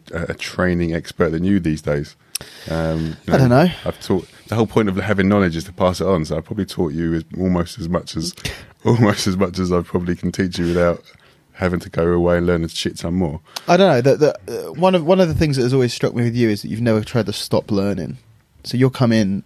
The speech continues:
Speaker 2: and you'll be like, "Oh, I've been reading this book and trying this stuff out," and you're experimenting,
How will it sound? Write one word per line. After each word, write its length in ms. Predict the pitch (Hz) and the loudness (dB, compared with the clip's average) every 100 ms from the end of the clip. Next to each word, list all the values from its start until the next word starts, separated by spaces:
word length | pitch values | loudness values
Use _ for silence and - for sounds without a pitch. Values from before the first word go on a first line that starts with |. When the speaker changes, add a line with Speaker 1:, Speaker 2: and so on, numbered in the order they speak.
| - | -6
Speaker 2:
and 160 | 101 | -4
you'll 80 | 101 | -2
be 120 | 101 95 | -2 -2
like, 280 | 82 60 | -2 -4
"Oh, 100 | - | -4
I've 40 | 95 | -2
been 140 | 101 104 | -2 -2
reading 220 | 107 95 | -2 -2
this 140 | 101 | -4
book 300 | - 101 107 | -2 -4 -4
and 100 | 101 | -6
trying 260 | 110 101 92 | -6 -4 -4
this 100 | 92 | -4
stuff 240 | - 104 107 | -6 -8 -4
out," 240 | 101 - - - - - - - - | -4 -6 -14 -20 -20 -20 -20 -16 -2
and 100 | 127 | 2
you're 80 | |
experimenting, 760 | 123 - 135 127 127 113 110 - | 2 2 2 4 2 0 -4 -8